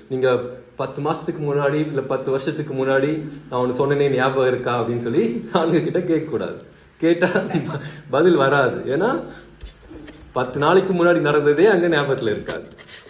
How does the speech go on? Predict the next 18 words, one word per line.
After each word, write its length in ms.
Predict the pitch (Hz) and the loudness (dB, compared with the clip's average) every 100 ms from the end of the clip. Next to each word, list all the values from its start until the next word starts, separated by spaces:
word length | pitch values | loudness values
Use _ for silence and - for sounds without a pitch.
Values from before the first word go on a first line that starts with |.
| - | -20
இல்லையா? 240 | - - - | -6 -2 0
அப்ப 160 | - | 0
நம்ம 160 | 156 147 | 0 0
புரிஞ்சுக்கணும், 520 | 156 185 190 170 131 | 4 4 6 4 0
ஓகே, 160 | 117 151 | 2 2
நம்ம 200 | 135 160 | 2 2
ட்ரெயின்ல 500 | 196 147 156 156 151 | 2 2 4 4 4
போயிட்டு 220 | 135 127 | 2 2
இருக்கோம், 520 | 123 131 135 113 - - | -2 0 0 0 -6 -8
நம்ம 220 | 120 117 | -4 -2
வந்து 280 | 117 131 220 | 0 4 2
பறக்க 420 | - 131 139 - | 2 0 0 0
முடியாது 540 | 131 117 120 107 104 127 107 - - - - | -2 0 0 0 -2 -4 -4 -8 -16 -20 -10
அப்படின்னு 300 | 113 123 120 | -6 -6 -4
சொல்லி 400 | 117 254 - - - | -2 0 -2 -6 -6
அந்த 200 | 117 120 | 0 4
உணர்வு 440 | 139 208 196 165 | 6 6 4 2
வேண்டும். 380 | 117 101 90 | 0 -2 -4